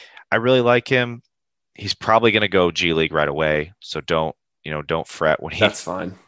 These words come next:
Speaker 1: when he goes there, 'cause he's really raw. He, he needs to bulk up. He's just super skinny, but he's got a, a lot of talent. He's got a lot of different things in his game that you just look at him and you're like, "Yep, he, he can do that." He's an N B A player,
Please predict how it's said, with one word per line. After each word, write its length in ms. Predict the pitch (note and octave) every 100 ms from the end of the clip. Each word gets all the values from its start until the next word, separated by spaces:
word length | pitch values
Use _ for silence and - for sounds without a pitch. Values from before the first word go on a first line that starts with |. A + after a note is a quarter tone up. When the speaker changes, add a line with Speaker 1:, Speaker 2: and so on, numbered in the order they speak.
| _ _
Speaker 1:
when 160 | E2+
he 120 | F2 D#2+
goes 300 | D#2 D#2+ E2+
there, 160 | D#2+
'cause 180 | - F2+
he's 280 | E2+ - -
really 280 | E2+ E2 D2
raw. 520 | C#2+ D2 D2 D2 C#2
He, 180 | - D2 _ _ _ _ _ -
he 200 | F#2+ F2+
needs 220 | F2+ -
to 80 | D2+
bulk 320 | C#2+ C#2 D2
up. 180 | C#2 -
He's 160 | C#2+
just 160 | D2+ -
super 240 | E2+ D2+
skinny, 440 | - - C#2+ C#2 C#2
but 200 | D2 - _ _ _ _ _ _
he's 160 | D2 E2
got 140 | F2+
a, 80 | F2+ _ _ _ -
a 60 | E2
lot 180 | D#2+ F2
of 60 |
talent. 440 | - E2+ E2+ F2+ C#2
He's 140 | D#2
got 280 | D#2+ D#2+ - _ _
a 80 | E2+
lot 200 | E2 E2+
of 60 | F2
different 280 | F2 C#2 -
things 220 | F2+ E2
in 80 | E2
his 140 | D2
game 240 | D#2+ D#2+
that 120 | D#2 -
you 120 | D2+
just 200 | D2+ E2
look 180 | E2 D2+
at 120 | D2
him 80 | D2
and 60 |
you're 80 | D2
like, 160 | C#2+ -
"Yep, 180 | D2 - _ _ _ _ _ _ _
he, 160 | E2+ - -
he 120 | F2+
can 160 | F2
do 200 | D#2+ E2+
that." 200 | E2 D#2+
He's 220 | E2+ D#2 D2+
an 60 |
N 100 | D2+
B 120 | D2 D2+
A 40 |
player, 420 | - D2 D2 C2+